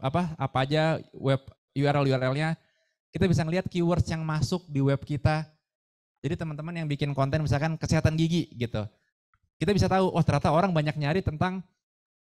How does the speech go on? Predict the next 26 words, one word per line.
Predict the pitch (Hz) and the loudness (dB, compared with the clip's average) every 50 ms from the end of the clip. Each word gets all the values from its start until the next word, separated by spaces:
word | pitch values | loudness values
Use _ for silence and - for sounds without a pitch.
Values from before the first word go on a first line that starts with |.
| _ _ - | _ _ -2
membersihkan | 143 151 156 - - - - 175 170 | 0 2 4 4 2 2 0 -2 -2
karang | 156 160 160 165 165 165 | -2 -2 -2 -2 -2 -2
gigi | 175 165 190 196 | -4 -2 -2 0
loh | 151 131 151 147 - - - | 2 2 2 0 -2 -6 -10
ternyata. | - 139 131 123 - - 127 120 120 - _ _ - | -8 -6 -6 -4 -2 -2 -2 -2 -4 -6 _ _ -4
Oh | 156 | -2
ternyata | - 147 160 165 - | -2 0 -2 -2 -2
konten | 156 139 143 131 135 | -4 -2 -2 -4 -4
itu | 135 185 175 | -4 -4 -4
ternyata | - 135 135 135 156 | -2 -4 -4 -2 -2
banyak | 151 135 131 123 120 123 | -2 -2 -4 -4 -6 -6
yang | 123 120 113 | -6 -4 -4
nyari. | 107 107 113 113 - - - _ _ _ _ _ _ _ _ _ _ _ _ - | -2 -2 -2 -2 -2 -4 -10 _ _ _ _ _ _ _ _ _ _ _ _ -6
Kita | 143 139 156 | -4 0 2
bisa | 147 131 147 | 4 4 4
nyari, | 139 135 135 131 165 180 170 - - - - | 2 2 2 2 2 2 2 0 -4 -10 -8
kita | - - 180 | -4 -2 0
bisa | 160 - 156 143 | 2 2 2 2
lihat | 135 139 151 170 170 - | 2 2 2 0 0 0
orang | - 135 135 147 160 165 175 175 175 165 147 131 - _ _ _ _ _ _ _ _ _ _ _ _ - | 0 0 2 2 2 0 -2 -4 -6 -8 -10 -14 -20 _ _ _ _ _ _ _ _ _ _ _ _ -2
nyari | 131 131 139 170 | 0 0 2 2
keywords | 170 - 147 147 156 160 - | 0 0 0 2 2 2 2
yang, | - 160 160 170 170 170 - _ _ _ _ _ _ _ - - | 2 0 0 -2 -4 -8 -12 _ _ _ _ _ _ _ -4 0
eh, | 127 131 127 131 131 131 131 131 131 131 131 131 131 135 | 2 2 4 4 2 2 2 2 2 0 0 0 -2 -2
apa | - 127 - 156 151 | -4 -4 -4 -2 -2
namanya | 147 147 143 143 151 165 170 160 | -2 -2 -4 -4 -4 -4 -6 -8